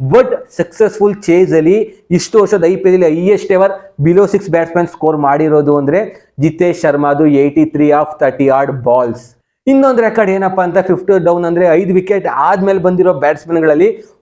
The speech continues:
ಫಸ್ಟ್ ಟೈಮ್ ಆರ್ ಸಿ ಬಿ ಅವರು ಚೇಸಿಂಗ್ ಅಲ್ಲಿ ಹಂಡ್ರೆಡ್ ಪ್ಲಸ್ ಪಾರ್ಟ್ನರ್‌ಶಿಪ್ ನ ಸ್ಕೋರ್ ಮಾಡಿದ್ದಾರೆ. ಇದಕ್ಕಿಂತ ಮುಂಚೆ ಎ ಬಿ ಡಿ ಮತ್ತೆ ಇಕ್ಬಾಲ್ ಅಬ್ದುಲ್ಲಾ ಅಂತ ಒಬ್ರು ಆರ್ ಸಿ ಬಿ ಹಳೆಯ ಪ್ಲೇಯರ್ ಇದ್ರು ಗುರು, ಅವರಿಬ್ರು ಸೇರ್ಕೊಂಡು ಕ್ವಾಲಿಫೈಯರ್ ಅಲ್ಲಿ ನೈಂಟಿ ಒನ್ ಏನೋ ಸ್ಕೋರ್ ಮಾಡಿದ್ರು ಪಾರ್ಟ್ನರ್‌ಶಿಪ್ ಇಬ್ರು ಸೇರಿ. But ಈ ಸಲ ನಮ್ಮ ಜಿತೇಶ್ ಶರ್ಮಾ ಮತ್ತೆ ನಮ್ಮ ಕರ್ನಾಟಕದ ಹುಲಿ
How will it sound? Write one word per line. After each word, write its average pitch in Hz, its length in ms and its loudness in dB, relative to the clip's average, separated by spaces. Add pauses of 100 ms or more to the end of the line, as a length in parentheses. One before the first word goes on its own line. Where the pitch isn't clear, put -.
ಫಸ್ಟ್ 220 380 0
ಟೈಮ್ 220 220 2
ಆರ್ 170 220 0
ಸಿ 202 160 0
ಬಿ 185 120 2
ಅವರು 190 120 2
ಚೇಸಿಂಗ್ 185 500 0
ಅಲ್ಲಿ 175 160 2
ಹಂಡ್ರೆಡ್ 156 460 -4
ಪ್ಲಸ್ 180 240 -4
ಪಾರ್ಟ್ನರ್‌ಶಿಪ್ 151 540 -4
ನ 175 100 0
ಸ್ಕೋರ್ 160 400 -2
ಮಾಡಿದ್ದಾರೆ. 143 840 -2
ಇದಕ್ಕಿಂತ 233 360 0
ಮುಂಚೆ 202 260 0
ಎ 190 120 4
ಬಿ 190 220 2
ಡಿ 196 160 2
ಮತ್ತೆ 180 280 0
ಇಕ್ಬಾಲ್ 175 340 -2
ಅಬ್ದುಲ್ಲಾ 165 300 0
ಅಂತ 160 160 -2
ಒಬ್ರು 160 180 0
ಆರ್ 147 120 -2
ಸಿ 165 100 -8
ಬಿ 165 80 0
ಹಳೆಯ 151 360 2
ಪ್ಲೇಯರ್ 151 300 0
ಇದ್ರು 147 240 -2
ಗುರು, 143 160 0 (340)
ಅವರಿಬ್ರು 196 440 0
ಸೇರ್ಕೊಂಡು 185 520 -2
ಕ್ವಾಲಿಫೈಯರ್ 180 560 0
ಅಲ್ಲಿ 190 120 4
ನೈಂಟಿ 185 380 2
ಒನ್ 175 200 0
ಏನೋ 170 140 0
ಸ್ಕೋರ್ 160 300 -2
ಮಾಡಿದ್ರು 156 320 0
ಪಾರ್ಟ್ನರ್‌ಶಿಪ್ 156 560 -4
ಇಬ್ರು 147 220 0
ಸೇರಿ. 165 360 2 (280)
But 240 180 2
ಈ 240 80 2
ಸಲ 226 220 2
ನಮ್ಮ 202 180 0
ಜಿತೇಶ್ 190 400 0
ಶರ್ಮಾ 180 220 0
ಮತ್ತೆ 175 200 -2
ನಮ್ಮ 170 140 -2
ಕರ್ನಾಟಕದ 160 460 0
ಹುಲಿ 165 440 0